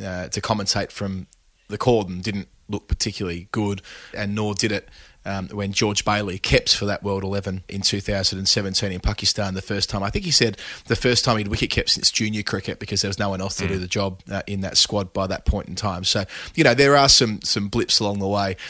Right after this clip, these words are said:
Speaker 1: kind of in, in, in the theme of our discussion around what should and shouldn't be first-class cricket. Well, yes, th-, there are a few limited overs internationals that have a bit of a question mark hanging over their status,
Speaker 2: Mm-hmm.
Speaker 1: alas.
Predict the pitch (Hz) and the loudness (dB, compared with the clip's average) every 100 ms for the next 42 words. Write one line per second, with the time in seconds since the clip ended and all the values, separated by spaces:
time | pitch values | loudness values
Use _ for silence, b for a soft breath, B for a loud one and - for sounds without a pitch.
0 | B 156 147 120 107 98 104 101 110 101 | B 4 6 4 2 -4 -6 -6 -4 -6
1 | - 104 101 92 98 95 95 - 98 - | -4 -2 -2 -2 -2 -2 -2 0 0 0
2 | 95 95 98 - - 101 95 104 80 92 | -2 -2 0 0 0 0 -2 -2 -4 -4
3 | 95 90 95 87 - 107 - 95 90 B | -2 -2 0 -2 0 -2 -2 -6 -6 B
4 | B B - - - 85 98 92 92 131 | B B -8 -2 -2 -2 -4 -4 -2 0
5 | 113 - 139 156 143 120 117 117 107 104 | 0 2 2 4 6 6 6 2 0 0
6 | 98 - 98 92 - 98 - - - 98 | 0 -2 -2 -4 -2 -4 -8 -12 -6 -4
7 | 87 _ - - 208 170 101 - 120 107 | -6 _ -20 -2 2 2 0 2 4 4
8 | - 101 90 - 104 98 90 92 90 92 | 2 0 -4 -4 -4 -2 -4 -4 -2 -2
9 | - 87 82 90 - 107 87 - | 0 0 0 -2 0 0 0 0